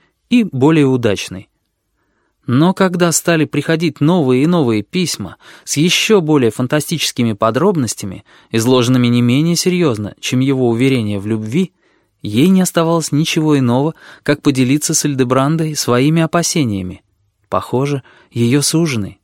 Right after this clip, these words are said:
потерявший от любви голову, потерял и рассудок. А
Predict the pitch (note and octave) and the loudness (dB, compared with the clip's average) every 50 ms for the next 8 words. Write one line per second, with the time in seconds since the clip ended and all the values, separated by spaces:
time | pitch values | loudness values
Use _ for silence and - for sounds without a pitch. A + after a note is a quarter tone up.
0 | _ - B2+ A#2+ - C3+ C#3+ C#3+ C3 - - C3+ B2+ - C#3 C3+ C3 C3 C3+ B2+ | _ -8 -4 -2 0 0 0 0 0 0 -2 -2 0 0 -4 -4 -2 -2 -2 -2
1 | A#2 A#2 B2+ D3 D#3 D3+ B2 G2+ G2 - _ _ _ _ _ _ _ - G#2+ - | 0 2 2 2 2 2 0 -2 -6 -10 _ _ _ _ _ _ _ -8 -6 -2
2 | A#2+ A2+ B2+ D3 E3 E3+ - _ _ - D3+ D#3 D#3 C#3+ B2 - - - G2 F#2+ | -2 -2 0 -2 -2 -4 -6 _ _ -6 -2 -2 0 0 -2 -4 -6 -6 -6 -6
3 | F#2+ F#2+ - - - - _ _ _ _ _ _ _ _ _ _ _ _ _ _ | -6 -8 -10 -14 -18 -20 _ _ _ _ _ _ _ _ _ _ _ _ _ _
4 | _ _ _ _ _ _ _ _ _ _ _ _ _ _ _ - D#3 F#3 G3+ - | _ _ _ _ _ _ _ _ _ _ _ _ _ _ _ 0 0 0 0 -2